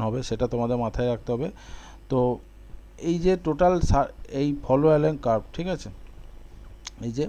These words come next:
follow along curve-এ তোমরা যে টোটাল নিচে ফ্ল্যাটে সাজিয়ে তুলে দিচ্ছ, বা সেটা রিংয়ে পরিণত হচ্ছে, সেটাতে তোমরা পরে কি খেয়াল করছো যে কায়দা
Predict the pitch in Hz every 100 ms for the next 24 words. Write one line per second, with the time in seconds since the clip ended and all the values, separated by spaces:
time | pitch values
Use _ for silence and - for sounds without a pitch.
0 | - 113 123 120 120 123 120 117 117 143
1 | - - - - - - 135 143 143 151
2 | 143 - - - - - - - - -
3 | - - - - - - - - 156 147
4 | 180 165 143 160 - 143 143 160 143 127
5 | 120 135 143 139 - - - - - -
6 | 143 160 147 120 - - - - - -
7 | 101 - - 123 117 131 131 - 127 127
8 | 131 135 139 - - 127 131 131 127 123
9 | - - - - - - 123 123 151 170
10 | 165 143 143 151 156 - 131 143 139 160
11 | - - - - 151 160 175 - 160 117
12 | 123 117 123 127